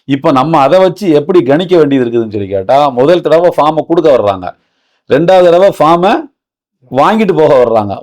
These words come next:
மூணாவது தடவை ஒருவேளை நியூ ஓட்டர்ஸுக்கு ஃபார்மை சிக்ஸை தூக்கிட்டு வந்து, "நீ வந்து டிசம்பர் வரைக்கும் பத்திரமா வச்சுக்கோ, நாங்க டிசம்பர்ல கலெக்ட் பண்ணிக்கிறோம், அல்லது நீ இங்க கொண்டு வந்து கொடு,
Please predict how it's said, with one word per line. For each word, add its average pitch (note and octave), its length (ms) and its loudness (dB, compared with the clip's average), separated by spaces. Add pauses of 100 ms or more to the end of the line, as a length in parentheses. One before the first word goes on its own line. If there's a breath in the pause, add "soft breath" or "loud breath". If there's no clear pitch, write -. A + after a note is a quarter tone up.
மூணாவது G#3 360 2
தடவை F#3 320 2
ஒருவேளை F#3 380 4
நியூ E3+ 220 -2
ஓட்டர்ஸுக்கு E3+ 440 0
ஃபார்மை D#3+ 300 -2
சிக்ஸை E3+ 260 -4
தூக்கிட்டு D#3 340 -2
வந்து, C#3 240 2 (600)
"நீ F3 140 2
வந்து E3 300 2 (400)
டிசம்பர் F#3 320 0
வரைக்கும் E3+ 300 0
பத்திரமா D#3+ 420 0
வச்சுக்கோ, B2+ 460 0 (100)
நாங்க C3 160 -4
டிசம்பர்ல E3+ 460 0
கலெக்ட் C#3+ 260 0
பண்ணிக்கிறோம், A2 500 -2 (540)
அல்லது F3+ 200 2
நீ F3 140 2
இங்க F3+ 260 0
கொண்டு D#3+ 240 0
வந்து C#3 240 0
கொடு, A#2 260 0